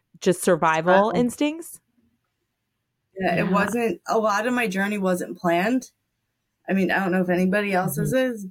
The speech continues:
Speaker 2: but, um, like, the, the, the pushing force or the driving force from being a one-person show with help on the side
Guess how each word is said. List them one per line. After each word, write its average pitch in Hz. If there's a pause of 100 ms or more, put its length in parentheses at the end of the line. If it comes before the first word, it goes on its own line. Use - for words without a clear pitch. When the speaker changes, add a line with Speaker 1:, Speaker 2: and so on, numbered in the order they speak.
Speaker 2:
but, 175
um, 165 (840)
like, 208 (180)
the, 226 (280)
the, 202 (640)
the 240
pushing 240
force 208 (240)
or 196
the 185
driving 196
force 254
from 175 (160)
being 196
a 170
one-person 185
show 180
with 180
help 175
on 175
the 165
side 170